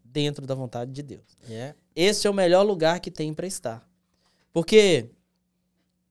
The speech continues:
Speaker 1: se, se Deus, se você cuida das coisas de Deus, se você tem carinho com as coisas de Deus, se você trabalha com as coisas de Deus,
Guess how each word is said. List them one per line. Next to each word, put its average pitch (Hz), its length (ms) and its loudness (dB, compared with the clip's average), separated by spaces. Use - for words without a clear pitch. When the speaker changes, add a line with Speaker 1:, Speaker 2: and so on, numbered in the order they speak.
Speaker 1:
se, 247 640 -2
se - 260 -6
Deus, 170 840 4
se - 140 -6
você 196 280 2
cuida 220 360 0
das 156 240 2
coisas 135 300 -4
de 123 80 -10
Deus, 131 640 -2
se - 140 -14
você 143 260 -4
tem 185 200 -2
carinho 170 480 0
com 151 80 -6
as 127 120 -4
coisas 123 220 -4
de 117 80 -8
Deus, 113 280 -4
se - 60 -10
você 147 200 -6
trabalha 165 520 2
com 156 60 -8
as 135 140 -8
coisas 127 220 -8
de 113 60 -12
Deus, 151 500 -2